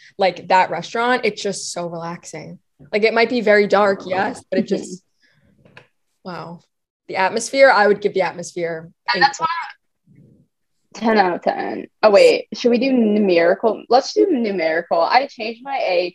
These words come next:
Speaker 2: to a nine and a half out of ten.
Speaker 1: Okay,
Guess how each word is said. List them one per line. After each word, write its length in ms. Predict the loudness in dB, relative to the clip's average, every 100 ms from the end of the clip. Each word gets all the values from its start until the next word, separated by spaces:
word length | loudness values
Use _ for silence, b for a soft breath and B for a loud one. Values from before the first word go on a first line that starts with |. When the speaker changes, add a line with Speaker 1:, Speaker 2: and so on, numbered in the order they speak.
| -10
Speaker 2:
to 120 | -6
a 300 | -4 -2 -4 -6
nine 340 | -10 -8 -6
and 80 | -6
a 40 | -6
half 240 | -6 -10
out 140 | -12 -14
of 80 | _ -20 _ _ _ B -18 -8 -6
ten. 80 |
Speaker 1:
Okay, 280 | -6 -8 -12